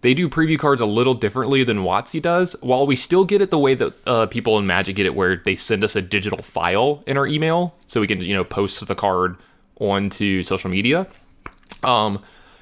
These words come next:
you know, a couple days ago, it's one of my favorite days of the, of the year every time it happens. I get a, uh, email from, you know, U P S or whomever it is they send it through that you ha-, you have mail coming to you from New Zealand.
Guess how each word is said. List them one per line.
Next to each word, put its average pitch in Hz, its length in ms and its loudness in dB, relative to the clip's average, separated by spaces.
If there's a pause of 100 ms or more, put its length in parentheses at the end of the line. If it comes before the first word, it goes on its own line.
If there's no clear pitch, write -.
you 135 60 0
know, 113 100 4
a 101 40 0
couple 113 180 0
days 180 200 2
ago, 117 200 4
it's 101 100 -2
one 120 80 2
of 113 60 2
my 98 80 0
favorite 98 260 0
days 95 220 0
of 87 40 -6
the, 87 160 -6 (120)
of 101 320 -4
the 101 80 0
year 110 260 2
every 98 220 -2
time 92 180 -2
it 90 60 -6
happens. 104 460 -2 (460)
I 117 120 2
get 123 280 0
a, 104 380 2
uh, 95 420 2
email 139 440 2
from, 98 420 0
you 95 80 -2
know, 85 100 -2
U 95 180 -4
P 95 220 -2
S 85 280 0
or 87 140 2
whomever 92 420 0
it 90 60 0
is 90 120 0
they 87 140 -2
send 151 200 0
it 123 80 0
through 101 200 0
that 87 400 -2
you 101 180 -4
ha-, 95 100 0
you 104 140 -2
have 90 120 -2
mail 113 260 2
coming 95 260 -4
to 92 100 -8
you 85 120 -6
from 82 180 -8
New 82 120 -6
Zealand. 95 440 -4